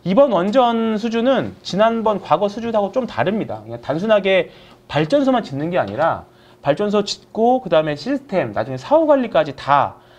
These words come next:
하는 뭔가 이게 턴키 방식으로 수주를 해버리는, 팀, 팀 코리아가 턴, 턴키 방식으로 해버리는 그런 양식이기 때문에 이번에 만약에 수주를 성공하게 된다라고 하면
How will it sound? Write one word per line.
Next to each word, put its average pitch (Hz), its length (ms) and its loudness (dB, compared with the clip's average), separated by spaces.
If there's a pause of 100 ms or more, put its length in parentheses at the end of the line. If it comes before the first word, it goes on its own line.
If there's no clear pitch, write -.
(160)
하는 202 460 0
뭔가 131 280 0
이게 131 440 -2 (200)
턴키 359 360 0
방식으로 214 440 0
수주를 190 360 -6
해버리는, 165 480 -4
팀, 254 240 -6
팀 311 180 0
코리아가 208 420 0
턴, - 180 -12
턴키 254 260 -6
방식으로 208 340 -2
해버리는 185 420 0
그런 135 240 -6
양식이기 127 460 -8
때문에 156 500 -4 (540)
이번에 285 340 4
만약에 165 300 2
수주를 226 340 -6
성공하게 233 400 -2
된다라고 131 520 0
하면 196 440 2